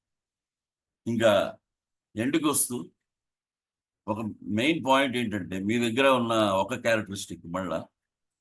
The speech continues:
మనిషి ఎలా ఉన్నా కానీ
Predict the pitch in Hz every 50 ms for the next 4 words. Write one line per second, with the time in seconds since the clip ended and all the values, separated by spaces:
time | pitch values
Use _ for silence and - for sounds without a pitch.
0 | _ _ _ _ _ _ _ _ _ - 101 110 143 180 196 - 160 160 147 147
1 | 151 151 135 120 113 127 143 156 156 156 151 143 139 139 127 117 107 101 92 87
2 | 87 95 117